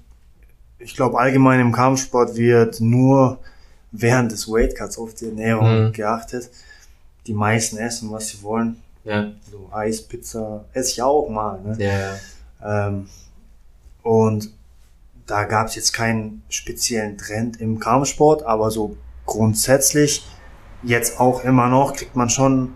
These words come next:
Speaker 1: immer mit, so der probiert jetzt Keto oder der macht jetzt
Speaker 2: Mhm.
Speaker 1: hier dieses intermittierende Fasten. Also da ist immer noch so ein,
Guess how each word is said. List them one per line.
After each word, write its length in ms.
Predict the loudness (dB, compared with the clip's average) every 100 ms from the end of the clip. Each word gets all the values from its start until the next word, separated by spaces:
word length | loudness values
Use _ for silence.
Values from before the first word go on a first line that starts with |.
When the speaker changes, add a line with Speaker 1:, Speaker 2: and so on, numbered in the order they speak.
| -16 -20 -12 -2
Speaker 1:
immer 220 | 2 2
mit, 280 | 2 0 0
so 120 | -2
der 200 | 0 2
probiert 440 | 2 2 0 -2
jetzt 220 | -4 -6
Keto 380 | -2 0 0 -2
oder 300 | -6 -4 -2
der 180 | 2 4
macht 240 | 4 2
jetzt 180 | 0 2
Speaker 2:
Mhm. 40 | 2
Speaker 1:
hier 120 | 2
dieses 600 | 0 0 -2 -2 -6 -10 -20 -20 -18 -4
intermittierende 800 | -2 2 2 2 0 0 2 0
Fasten. 540 | 0 0 0 -2 0
Also 180 | -2 0
da 160 | 0 0
ist 120 | 2
immer 520 | 2 4 4 0 -4
noch 340 | -2 2 2 0
so 200 | -4 -4
ein, 160 | -4